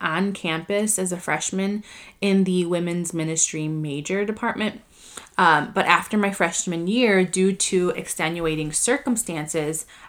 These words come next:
I couldn't return to campus. And so in order to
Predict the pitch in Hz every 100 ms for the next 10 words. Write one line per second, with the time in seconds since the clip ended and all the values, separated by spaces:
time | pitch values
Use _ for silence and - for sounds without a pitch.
0 | - 180 - 226 240 202 220 - 170 156
1 | 156 156 - 165 - 190 190 - - -
2 | - - - - - - 190 185 202 185
3 | 175 196 190 220 233 240 - 220 202 196
4 | 190 160